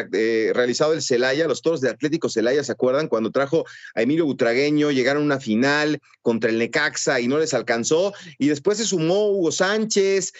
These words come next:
Michel, y, y yo tuve la oportunidad de platicar en ese entonces con ellos y, y lo estaban disfrutando. La esposa de Hugo nos explicaba eso, ¿no? Que era una maravilla,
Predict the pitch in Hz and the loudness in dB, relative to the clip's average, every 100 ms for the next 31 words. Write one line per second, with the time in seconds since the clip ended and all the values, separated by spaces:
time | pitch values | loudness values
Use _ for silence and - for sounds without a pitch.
0 | - - 170 247 190 180 175 180 196 - | -12 -2 0 0 0 0 2 0 -4 -8
1 | _ _ 147 135 143 135 139 180 - 208 | _ _ 2 2 2 0 0 0 0 0
2 | 202 147 151 180 180 135 170 180 180 185 | 0 0 0 0 -2 -2 -2 0 0 0
3 | 175 180 185 - 135 147 147 196 - - | 0 0 0 0 0 2 2 0 -4 -14
4 | - 127 131 131 139 135 180 190 156 - | -6 -2 0 2 2 2 0 0 0 0
5 | 131 151 170 185 143 131 - 170 175 147 | 0 0 0 2 2 0 0 0 2 2
6 | 160 165 156 120 120 - 117 156 151 151 | 2 0 0 -2 -4 -4 -2 0 0 0
7 | 156 - 120 143 220 - 127 127 151 156 | 0 -2 0 0 -2 0 0 2 2 0
8 | 151 139 123 117 117 135 156 139 135 | 0 0 0 0 0 -2 0 0 0